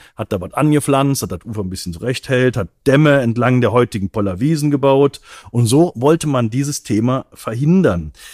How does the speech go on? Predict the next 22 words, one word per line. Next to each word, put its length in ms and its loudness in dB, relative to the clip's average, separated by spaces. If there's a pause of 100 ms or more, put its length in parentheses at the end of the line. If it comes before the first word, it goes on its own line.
(400)
Es 300 2
war 320 0
allerdings 540 0
etwas 500 -4
schwierig, 960 -2
weil 560 0 (400)
Poll 460 0
war 420 -6 (100)
nicht 400 -4 (200)
Gölle. 340 0 (400)
Schelsig 580 -6
gehörte 300 0
damals 380 -4
noch 120 -10
nicht 180 -10
zu 80 -14
Köln, 320 0
die 100 -4
Eingemeindung 720 0
kam 260 -4
viel 160 -10
später 540 -10